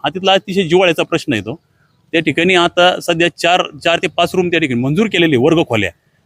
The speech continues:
ते, त्या, त्याच्या समोरच्या बाजूला असलेले वर्षानुवर्षापासून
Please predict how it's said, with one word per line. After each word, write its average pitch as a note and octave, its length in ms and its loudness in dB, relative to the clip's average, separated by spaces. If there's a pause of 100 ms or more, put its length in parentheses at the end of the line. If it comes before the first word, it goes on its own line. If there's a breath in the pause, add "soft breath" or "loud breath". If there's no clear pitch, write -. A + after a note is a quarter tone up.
(320)
ते, D3+ 80 0
त्या, F#3 280 0
त्याच्या F#3+ 280 -2
समोरच्या E3+ 400 2
बाजूला F3+ 300 4
असलेले F3 240 0
वर्षानुवर्षापासून F3+ 1160 0